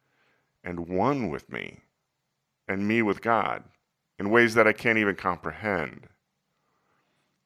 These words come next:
As I wrap up my quiet time this morning and launch into a busy work week, I'm not leaving God behind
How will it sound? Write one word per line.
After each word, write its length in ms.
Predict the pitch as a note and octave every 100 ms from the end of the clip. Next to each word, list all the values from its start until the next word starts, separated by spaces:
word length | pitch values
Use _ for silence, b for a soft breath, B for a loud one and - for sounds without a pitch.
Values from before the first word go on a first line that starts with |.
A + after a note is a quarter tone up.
| _ _ _ _ _ _
As 100 | D3
I 40 | C3
wrap 380 | A#2 B2+ B2+
up 100 | C3
my 100 | F2
quiet 400 | G2 - D#3 C#3
time 240 | - D#2 D2+
this 200 | D2 -
morning 360 | D2+ D#2 F#2
and 160 | F2 F2+
launch 240 | F#2+ F#2
into 240 | F#2+ - F2+
a 40 |
busy 340 | E2+ F2 E2 E2
work 380 | E2+ G#2 -
week, 420 | D2+ C#2 C#2+ - b b b b b b b _
I'm 140 | G2+ A2
not 300 | F3+ A3+ G2+
leaving 640 | F#2+ G2+ C3 B2+ F#2 D#2+
God 380 | D#2 D2+ D2+ D2
behind 960 | D#2+ - - A2+ A2+ F#2+ C2+ A#1 -